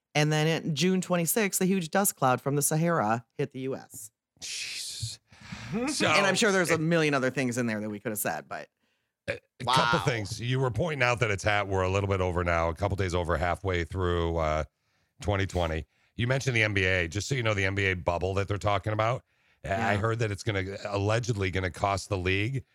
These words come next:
Speaker 2: more than one point five million dollars a day.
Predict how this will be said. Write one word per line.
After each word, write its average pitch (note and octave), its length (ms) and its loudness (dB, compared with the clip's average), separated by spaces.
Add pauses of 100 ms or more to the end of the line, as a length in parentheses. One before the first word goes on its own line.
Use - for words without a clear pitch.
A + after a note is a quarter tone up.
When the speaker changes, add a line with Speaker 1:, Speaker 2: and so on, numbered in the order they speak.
(240)
Speaker 2:
more G#2+ 300 0
than F2+ 300 -2
one A2 300 0
point B2+ 440 -2
five A2 420 0
million G#2 460 0
dollars F#2+ 580 0 (100)
a E2 140 -2
day. D2 760 -4